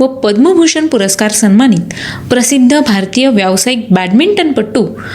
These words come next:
पुसरला व्यंकट सिंधू उर्फ पीव्ही सिंधू यांचा जन्म झाला. मित्रांनो,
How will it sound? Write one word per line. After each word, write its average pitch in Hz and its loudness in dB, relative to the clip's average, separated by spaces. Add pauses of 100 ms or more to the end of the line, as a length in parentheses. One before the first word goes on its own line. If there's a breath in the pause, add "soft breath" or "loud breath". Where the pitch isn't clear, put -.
(500 loud breath)
पुसरला 311 0
व्यंकट 208 0
सिंधू 226 2 (260)
उर्फ 233 2
पीव्ही 277 0
सिंधू 240 2 (420 loud breath)
यांचा 208 0
जन्म 190 2
झाला. 185 0 (400)
मित्रांनो, 233 2